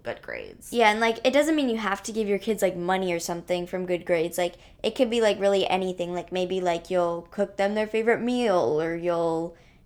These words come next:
Speaker 2: take them to go get ice cream, or take them shopping or something. Like, really anything.
Speaker 1: Yeah, so do you think it's more about the parents, like, letting them know that they're proud of them, that's the reward?
Speaker 2: I
Speaker 1: Or is it the actual, like,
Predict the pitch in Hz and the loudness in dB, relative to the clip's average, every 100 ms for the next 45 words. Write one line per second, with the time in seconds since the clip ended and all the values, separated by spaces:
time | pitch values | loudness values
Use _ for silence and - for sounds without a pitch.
0 | - 202 196 202 202 196 196 196 185 185 | -2 0 0 2 2 2 -2 -2 -2 -2
1 | 180 - - - 175 226 220 220 - 247 | -4 -12 -12 2 4 6 4 4 2 2
2 | 254 - 208 160 160 151 165 175 - 220 | 0 -2 -2 -2 -2 -2 -4 -2 -4 -4
3 | 220 - 214 226 - 160 147 170 208 190 | -4 -2 -2 -2 -4 -4 -4 -4 -4 -4
4 | - 156 165 165 156 - 202 202 - 180 | -6 -10 -8 -10 -10 -6 -4 -2 -4 -6
5 | 170 165 156 160 180 - 175 196 196 156 | -8 -12 -14 -14 -16 -14 -6 0 2 2
6 | 151 202 190 220 226 269 240 190 - 185 | 0 -4 -4 -4 -4 -4 -2 -4 -2 -2
7 | 180 175 175 - 160 160 151 151 143 - | -2 0 -2 -2 -2 0 2 2 0 -4
8 | - - _ _ - 175 - - 185 156 | -14 -20 _ _ -6 -4 -4 -6 -4 -2
9 | 160 165 156 - - - - 151 156 151 | 0 -2 -4 -8 -12 -12 -10 -2 0 0
10 | 147 156 147 147 160 156 151 151 143 143 | 0 -2 2 2 0 -2 -2 -2 0 2
11 | 147 165 151 147 - 147 - 143 135 156 | 2 0 -2 -2 -2 -4 -2 0 2 2
12 | 202 214 254 247 262 226 180 175 - 151 | 0 0 0 0 -2 -2 0 -2 -4 -2
13 | 175 180 208 226 233 226 220 220 175 165 | -2 0 0 2 2 2 4 4 4 2
14 | 165 214 156 151 151 - 165 151 151 147 | 0 -2 0 0 0 -2 -4 -2 -2 -2
15 | 147 | -4